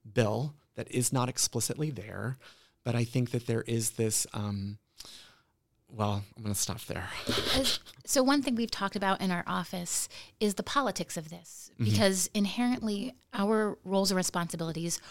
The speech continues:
Speaker 2: are politically motivated. They're politically infused and tinged. And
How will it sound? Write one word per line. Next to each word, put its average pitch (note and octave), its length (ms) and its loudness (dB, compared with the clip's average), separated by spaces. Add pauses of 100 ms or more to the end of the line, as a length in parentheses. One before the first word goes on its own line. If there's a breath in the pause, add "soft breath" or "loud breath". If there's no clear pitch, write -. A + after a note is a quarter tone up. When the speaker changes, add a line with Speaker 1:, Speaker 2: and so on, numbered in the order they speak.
(560 loud breath)
Speaker 2:
are F3+ 460 0 (1000 soft breath)
politically G3 580 0
motivated. E3 680 -2
They're E3+ 140 -6
politically F3+ 500 -2
infused E3 1080 -2
and E3 220 -4
tinged. E3 640 -6 (580 loud breath)
And F3 340 0